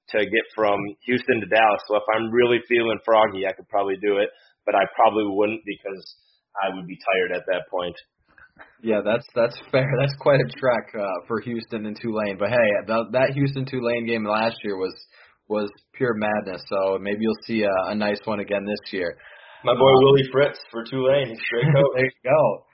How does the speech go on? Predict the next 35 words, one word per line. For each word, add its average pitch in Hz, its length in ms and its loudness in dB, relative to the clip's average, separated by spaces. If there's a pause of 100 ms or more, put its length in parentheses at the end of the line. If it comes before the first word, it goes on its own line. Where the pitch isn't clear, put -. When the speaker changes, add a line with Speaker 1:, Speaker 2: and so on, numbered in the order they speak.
(280)
Speaker 2:
There 120 160 -2
you 117 160 -6
go. 123 340 -2 (460)
All 131 100 4
right, 139 180 4
guys. 131 140 -2
Well, 139 80 -6
we're 143 180 0
about 147 240 2
halfway 139 440 -6
through 135 180 -10
the 127 180 -16
schedule, 117 460 -4
so 120 140 -10
we're 120 100 -2
gonna 127 240 -6
go 123 220 0
ahead 123 240 -2
and, 113 420 -6
uh, 110 80 -2 (240)
kick 139 140 -6
it 139 80 -2
over 123 260 0
to 117 140 -6
our 110 180 0 (100)
ad 120 220 -4
reads, 120 320 -10
and 107 120 -12
then 110 120 -6
we'll 110 160 -4
get 110 220 -6
back 110 320 -2
into 110 560 -8
the 107 320 -8
back 98 260 -2